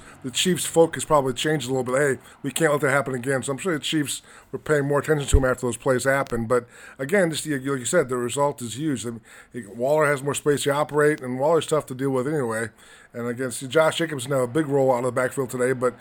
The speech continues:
he definitely has the skills to catch some balls. So, uh, there's a lot of options for Derek Carr. I think that's why you gotta be, if you're a Raiders fan, you gotta be excited about the rest of the season.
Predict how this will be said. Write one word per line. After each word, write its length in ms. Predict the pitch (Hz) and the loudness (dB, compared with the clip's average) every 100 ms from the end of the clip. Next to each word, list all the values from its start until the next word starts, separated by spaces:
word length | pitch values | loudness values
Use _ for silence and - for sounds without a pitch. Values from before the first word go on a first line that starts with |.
| - - - | -16 -20 -10
he 80 | 151 | -6
definitely 320 | 143 156 147 | 2 2 2
has 80 | 131 | -2
the 60 | 110 | -4
skills 320 | - 143 120 | -2 -2 0
to 60 | 123 | -4
catch 320 | - 139 123 | -2 -2 -2
some 120 | 131 | -2
balls. 300 | 127 127 127 | 0 0 0
So, 260 | - 127 120 - - - - | 0 0 -2 -8 -20 -20 -18
uh, 80 | 123 | -8
there's 160 | 147 160 | -4 4
a 40 | |
lot 140 | 196 226 | 6 8
of 60 | |
options 320 | 190 240 175 | 6 4 -2
for 80 | 131 | -6
Derek 280 | 143 165 156 | 2 2 2
Carr. 280 | 170 170 101 | 0 0 -2
I 40 | |
think 160 | 117 131 | -6 -2
that's 180 | 135 - | -2 2
why 360 | 147 139 131 123 - - - | 2 4 2 -2 -16 -20 -4
you 60 | 127 | 2
gotta 160 | 147 | 2
be, 100 | 139 | 2
if 100 | 123 | 0
you're 120 | 156 | 2
a 20 | 143 | 4
Raiders 240 | 165 170 | 4 2
fan, 160 | 143 127 | 0 -2
you 60 | |
gotta 180 | 131 135 | 0 0
be 60 | 127 | -2
excited 360 | - 143 147 | 0 2 2
about 200 | 127 120 | 2 -4
the 80 | 120 | -2
rest 220 | 120 117 | -2 -2
of 40 | 123 | -6
the 60 | |
season. 340 | - 139 127 | -6 -8 -8